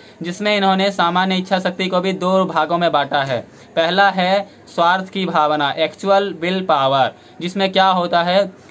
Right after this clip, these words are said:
कि स्वार्थ की भावना होती है, अर्थात व्यक्ति स्वार्थी होता है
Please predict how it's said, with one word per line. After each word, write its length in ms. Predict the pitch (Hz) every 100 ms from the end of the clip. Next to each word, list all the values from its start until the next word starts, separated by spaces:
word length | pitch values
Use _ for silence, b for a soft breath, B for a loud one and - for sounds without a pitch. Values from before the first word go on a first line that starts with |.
| -
कि 100 | 196
स्वार्थ 380 | 190 180 190 190
की 120 | 196
भावना 340 | 175 170 180
होती 320 | 180 180 180 185
है, 260 | 185 185
अर्थात 420 | 180 165 185 175
व्यक्ति 360 | 165 170 175 185
स्वार्थी 440 | 185 156 160 185
होता 360 | 175 170 170 170
है 240 | 175 190